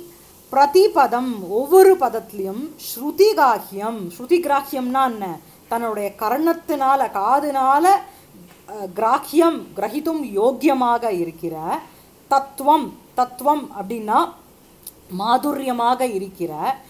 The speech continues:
ரொம்ப, ரொம்ப நன்னா இருக்கிற, க-, பிரதிபதம் கல-, கிமபி கலயந்தி, ஏதோ ஒரு கலனம்,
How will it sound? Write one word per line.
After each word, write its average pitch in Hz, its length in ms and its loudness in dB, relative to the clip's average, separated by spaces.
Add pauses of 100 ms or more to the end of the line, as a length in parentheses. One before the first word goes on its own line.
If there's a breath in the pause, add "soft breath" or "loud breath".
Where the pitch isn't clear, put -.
(160 soft breath)
ரொம்ப, 247 540 2 (240)
ரொம்ப 285 240 -2
நன்னா 269 360 2
இருக்கிற, 190 520 -2 (680 soft breath)
க-, 269 340 2
பிரதிபதம் 339 600 4 (140)
கல-, 254 280 0
கிமபி 381 420 4
கலயந்தி, 196 960 -4 (360 soft breath)
ஏதோ 339 360 4
ஒரு 359 420 8
கலனம், 247 420 2